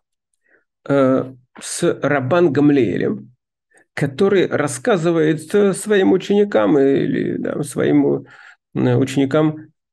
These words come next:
о своём рабе, который спал под такой кроватью, потому что он знал, что он не обязан выполнять заповедь суки,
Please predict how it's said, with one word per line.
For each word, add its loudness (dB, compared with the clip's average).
о 0
своём 2
рабе, 2
который 0
спал -2
под -2
такой -2
кроватью, -4
потому 0
что -2
он 2
знал, 0
что -4
он 2
не 4
обязан 0
выполнять 0
заповедь -2
суки, -4